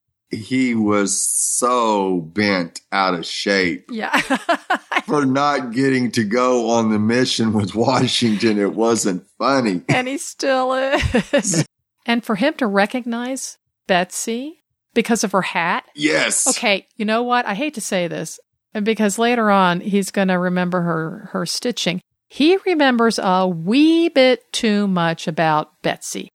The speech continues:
Speaker 2: He paid an awful lot of attention to her.
Speaker 1: Yes.
Speaker 2: Yes. And where was, I'm sorry, but Katrina, and I know, sh-,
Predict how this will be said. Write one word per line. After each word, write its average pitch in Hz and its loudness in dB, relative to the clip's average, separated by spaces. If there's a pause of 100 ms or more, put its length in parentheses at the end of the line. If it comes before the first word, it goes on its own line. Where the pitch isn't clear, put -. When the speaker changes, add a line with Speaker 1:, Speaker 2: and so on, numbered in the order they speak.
(220)
Speaker 2:
He 254 -2
paid 190 -2
an 160 -4 (320)
awful 190 4
lot 156 2
of 170 -6
attention 165 -4
to 160 -4
her. 196 -4 (340)
Speaker 1:
Yes. 98 0 (360)
Speaker 2:
Yes. 185 -2 (340)
And 294 -2
where 349 4
was, 339 2 (180)
I'm 247 -2
sorry, 269 2
but 208 0
Katrina, 233 -2
and 214 0
I 208 2
know, 175 0
sh-, - -8